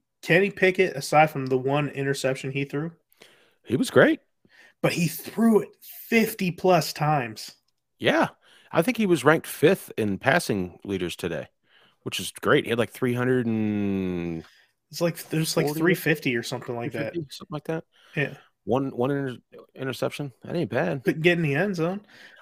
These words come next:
Speaker 2: I like
Speaker 1: But,
Speaker 2: when he started
Speaker 1: yeah.
Speaker 2: a fight with those dudes. That
Speaker 1: Oh,
Speaker 2: was
Speaker 1: yeah.
Speaker 2: awesome.
Speaker 1: Yeah.
Speaker 2: Like, good for him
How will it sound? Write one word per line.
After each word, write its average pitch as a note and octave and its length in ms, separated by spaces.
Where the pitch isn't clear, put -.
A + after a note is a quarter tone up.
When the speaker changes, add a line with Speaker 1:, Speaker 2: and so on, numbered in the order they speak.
Speaker 2:
I A#2+ 60
like D3 160
Speaker 1:
But, D3 60
Speaker 2:
when D3 80
he C3+ 60
started C3+ 280
Speaker 1:
yeah. A2+ 40
Speaker 2:
a - 20
fight C3+ 420
with D3+ 120
those E3+ 220
dudes. F3 380
That B2 100
Speaker 1:
Oh, - 60
Speaker 2:
was E3+ 80
Speaker 1:
yeah. G#2+ 80
Speaker 2:
awesome. A2+ 320
Speaker 1:
Yeah. B2 380
Speaker 2:
Like, B3 140
good - 140
for - 140
him C4+ 320